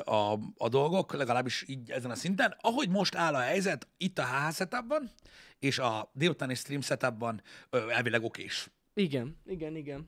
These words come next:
Speaker 2: Ott nem lesz gond.
Speaker 1: Igen. Elvileg okés. Ö, hála Istennek pont ezen a két helyen, ami a lényeg, a többit azt van időnk, ö, végül is megoldani.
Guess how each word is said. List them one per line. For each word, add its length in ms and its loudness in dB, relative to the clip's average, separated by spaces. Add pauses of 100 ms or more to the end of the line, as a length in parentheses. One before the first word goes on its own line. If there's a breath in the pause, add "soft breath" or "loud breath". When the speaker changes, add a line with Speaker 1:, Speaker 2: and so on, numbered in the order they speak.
Speaker 2:
Ott 140 -8
nem 140 -2
lesz 180 -6
gond. 200 -8 (760 loud breath)
Speaker 1:
Igen. 220 -8 (400 loud breath)
Elvileg 260 8
okés. 480 4
Ö, 80 4
hála 300 8
Istennek 220 2
pont 160 4
ezen 140 2
a 40 0
két 200 -2
helyen, 220 6
ami 180 6
a 40 6
lényeg, 360 4
a 60 8
többit 340 6
azt 220 2
van 140 4
időnk, 320 -2
ö, 140 2
végül 240 -4
is 120 -2
megoldani. 500 -4